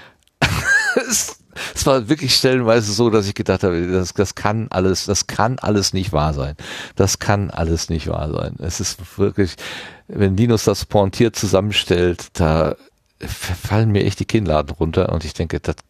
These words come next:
das, warum? <laughs> Warum ist das so, wie es ist? Wir wissen alle, dass in der Technik eine Menge Gutes steckt, wenn man es vernünftig anwendet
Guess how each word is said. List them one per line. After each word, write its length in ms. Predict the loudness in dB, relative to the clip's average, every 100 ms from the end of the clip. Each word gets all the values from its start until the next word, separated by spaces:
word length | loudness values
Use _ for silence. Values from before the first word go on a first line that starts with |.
| _ -8
das, 120 | -8 -8 -14 -20 -18 -18 -20 -20 -20 -20 _ _ -2
warum? 340 | 0 2 -2 -4 -16 -4
<laughs> 0 | 0 0 -2 -4 0
Warum 140 | 0 0
ist 300 | 0 0 2
das 240 | 0 0 0
so, 240 | 2 2
wie 80 | 2
es 160 | 0 0
ist? 280 | -2 -2 -12 -18 -12 -2
Wir 140 | 2
wissen 240 | 2 0 -2
alle, 260 | 0 2
dass 200 | 2 2
in 80 | 0
der 120 | 0
Technik 340 | 2 0 -2 -2
eine 120 | 0
Menge 360 | 0 0 2 0
Gutes 380 | 0 0 -2
steckt, 260 | 0 0 2
wenn 100 | 2
man 100 | 2
es 100 | 0
vernünftig 500 | 0 0 0 -4 -2
anwendet 580 | 0 0 0 0 -2